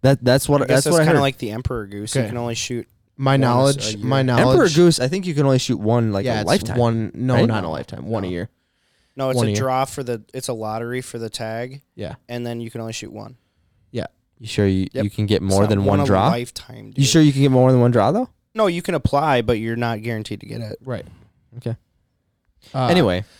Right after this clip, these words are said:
Speaker 3: Yeah, my knowledge of how many harlequin you can shoot a year is about equivalent to Joey's knowledge of the capital of Wyoming.
Speaker 1: Yep, okay.
Speaker 3: I don't know anything about it.
Speaker 2: All right, fucker.
Speaker 1: <laughs> So anyway, so day one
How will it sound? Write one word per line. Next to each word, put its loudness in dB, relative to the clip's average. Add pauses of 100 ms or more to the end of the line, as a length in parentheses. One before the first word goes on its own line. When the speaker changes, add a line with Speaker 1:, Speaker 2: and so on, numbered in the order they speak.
(140)
Speaker 3:
Yeah, 0
my 2
knowledge 2
of -4
how 0
many 0
harlequin -2
you -2
can -14
shoot -8
a -4
year -4
is -6
about -2
equivalent -6
to -6
Joey's -4
knowledge -8
of -10
the -12
capital -10
of -10
Wyoming. -14 (120)
Speaker 1:
Yep, -2
okay. -12
Speaker 3:
I -6
don't -2
know -2
anything -8
about -6
it. -12
Speaker 2:
All -6
right, -10
fucker. -14 (1400)
Speaker 1:
<laughs> -14 (720)
So 4
anyway, 4 (220)
so 4
day 6
one 4